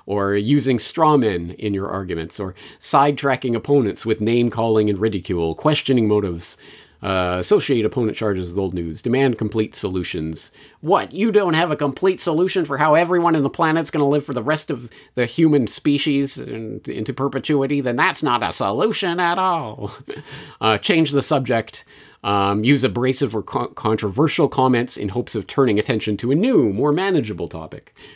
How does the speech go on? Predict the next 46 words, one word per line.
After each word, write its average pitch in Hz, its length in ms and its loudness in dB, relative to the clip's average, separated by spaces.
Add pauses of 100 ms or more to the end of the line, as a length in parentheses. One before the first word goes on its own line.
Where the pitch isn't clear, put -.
(100)
That's 117 300 -2
a 87 80 -4
very, 107 480 0
very 95 260 -2
favorite 87 380 -8
one. 82 180 -8 (320)
And 123 140 0
I 156 100 6
have 165 120 2
seen, 139 340 4
as 151 260 0
I 90 80 0
say, 76 240 -4
I've 90 220 -4
been 98 160 -2
online 104 400 0
for 107 260 -2
a 104 100 0
number 147 300 4
of 123 100 2
years 92 320 -2
now. 87 280 -2
I've 104 200 -2
seen 117 280 -2
it 95 60 -2
all, 80 260 -4
and 92 100 -4
I've 95 160 -4
seen 135 400 2
the 135 80 2
way 110 400 0 (380)
that 113 180 -4
conversation 117 720 -2
can 123 160 0
be 131 160 -2
completely 262 1160 -2
and 220 320 0
totally 269 880 0
derailed 185 580 2
from 117 200 -2 (280)
anything 254 800 2
whatsoever 240 880 0
to 143 140 -4
do 156 120 4
with 135 160 0
the 135 200 -6